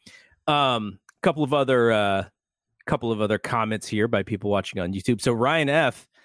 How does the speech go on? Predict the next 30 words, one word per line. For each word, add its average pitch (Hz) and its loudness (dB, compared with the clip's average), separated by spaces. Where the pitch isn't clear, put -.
is 190 2
a 208 2
Celtics - 2
fan, 90 -4
so 139 2
he's 170 2
been 143 2
<laughs> - -
waiting 175 2
for 156 -2
this 120 -4
moment. 147 0
Uh, 110 2
Ryan's 131 2
like, 107 0
he's 127 0
been, 117 0
he's 120 0
been 131 0
keeping 123 -4
me 127 2
up 131 0
to 135 -4
date 131 2
on 113 2
how 117 0
the 101 -6
Celtics 135 -2
were 131 2
doing. 127 4